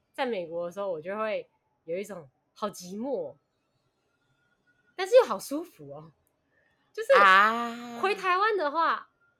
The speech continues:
Speaker 1: 好压抑哦。就是会不会看我看得太近啊？
Speaker 2: 就是
Speaker 1: 就是拜托，
Speaker 2: 好亲密，但又好压抑。
Speaker 1: 好亲密，但又好压抑。就是，啊，有人在家跟我吃饭，有人会问我晚上要不要回家吃饭。可是我还要回复我要不要回家吃饭。可是我现在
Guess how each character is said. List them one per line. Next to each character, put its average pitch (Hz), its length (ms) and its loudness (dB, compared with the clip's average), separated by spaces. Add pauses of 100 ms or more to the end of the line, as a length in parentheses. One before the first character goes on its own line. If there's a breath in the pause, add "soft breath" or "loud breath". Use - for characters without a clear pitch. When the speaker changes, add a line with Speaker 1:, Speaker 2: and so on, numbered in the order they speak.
(560)
Speaker 1:
好 - 240 -8
压 320 280 -10
抑 302 340 -8
哦。 170 180 -18 (440)
就 349 120 -12
是 440 80 0
会 440 100 -6
不 339 60 -10
会 370 120 -6
看 349 220 -4
我 196 80 -4
看 254 160 -2
得 202 80 -4
太 220 180 -6
近 160 400 -14
啊？ - 120 -20
Speaker 2:
就 349 100 -4
是 294 60 -4
Speaker 1:
就 349 60 -2
是 339 60 -6
拜 240 340 4
托， 302 100 0
Speaker 2:
好 277 80 6
亲 311 160 0
密， 311 180 0
但 277 140 2
又 262 80 2
好 175 180 2
压 339 240 2
抑。 381 40 -2
Speaker 1:
好 403 80 -4
亲 480 100 10
密， 466 220 6
但 466 80 4 (100)
又 370 100 -2
好 180 120 -2
压 220 280 -6
抑。 262 60 -8
就 381 100 -10
是， - 80 -10 (240 soft breath)
啊， 262 180 -6 (300)
有 226 140 -4
人 233 100 -8
在 311 100 -10
家 302 140 -8
跟 285 140 -12
我 196 80 -10
吃 - 280 -18
饭， 208 220 -10
有 175 100 -6
人 196 100 -6
会 262 80 -6
问 285 80 -6
我 233 140 -4
晚 170 140 -12
上 196 120 -14
要 202 60 -10
不 202 60 -14
要 214 80 -10
回 175 140 -14
家 165 180 -14
吃 - 240 -20 (120)
饭。 131 140 -18 (520)
可 - 120 -20
是 349 60 -6 (520)
我 247 80 -8
还 185 140 -14
要 311 100 -6
回 185 260 -10
复 247 160 -16
我 165 80 -12
要 170 100 -12
不 190 80 -16
要 208 60 -12
回 180 100 -10
家 170 120 -12
吃 175 240 -20
饭。 165 220 -20 (220)
可 - 120 -20
是 453 60 -6
我 370 60 -6
现 415 240 -2
在 427 160 -2